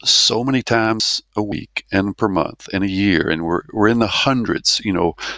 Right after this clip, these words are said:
the, the typical athlete can number their training sessions for a year in the hundreds. Even a guy like me, I, maybe two fifty a year. A, an elite athlete, maybe five hundred, six hundred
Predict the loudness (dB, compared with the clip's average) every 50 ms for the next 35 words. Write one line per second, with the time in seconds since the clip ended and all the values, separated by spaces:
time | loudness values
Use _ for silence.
0 | -4 0 2 2 2 2 0 -2 0 2 2 0 2 0 0 2 4 4 4 2
1 | -2 -2 -2 0 0 0 0 -2 -6 -10 -14 -14 -14 -12 -8 -6 -4 -2 0 2
2 | 2 2 2 2 0 0 2 2 0 0 -2 0 0 0 2 0 0 0 2 2
3 | 2 2 2 0 -2 -2 -2 -4 -2 0 0 2 2 2 2 0 2 2 4 2
4 | 2 0 0 -2 -2 -2 0 -2 -2 -2 -4 -4 -4 -4 -4 -4 -6 -6 -8 -6
5 | -6 -6 -6 -6 -10 -16 -14 -14 -14 -14 -16 -18 -20 _ _ -4 0 2 4 4
6 | 4 4 2 2 2 2 0 -2 -2 -2 -2 0 2 2 2 2 2 2 0 -2
7 | -4 -8 -6 -4 -2 -2 -2 -2 -4 -6 -6 -6 -6 -4 -2 0 2 2 2 0
8 | -2 -4 -2 -2 -2 -2 -2 -4 -4 -6 -8 -10 -14 -18 -18 -18 -18 -20 _ _
9 | _ _ 0 0 0 2 0 0 2 2 4 4 4 4 4 4 4 4 2 0
10 | 0 -2 -2 0 -2 0 0 0 0 0 -2 -2 -2 0 0 0 0 0 -2 -4
11 | -6 -6 -2 -2 -2 0 0 2 2 2 0 0 0 -2 -2 -2 -2 -4 -4 -2
12 | 0 -2 -2 -2